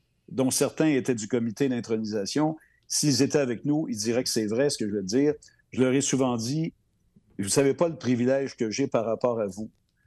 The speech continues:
Parce que, un, la langue française nous permet tellement de façons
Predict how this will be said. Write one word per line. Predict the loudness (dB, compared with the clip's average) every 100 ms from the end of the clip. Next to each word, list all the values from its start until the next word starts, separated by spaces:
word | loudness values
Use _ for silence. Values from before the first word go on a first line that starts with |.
| _ -4
Parce | -4 2
que, | 2 2 2
un, | 0 2
la | 0
langue | 0 -2
française | -2 -2 0 0 0 0 -2
nous | -6
permet | -2 -2 0 2 2 0 -10 _ _ _ _ _ _ 0
tellement | 2 2 2 0 0
de | 0
façons | 0 0 0 -4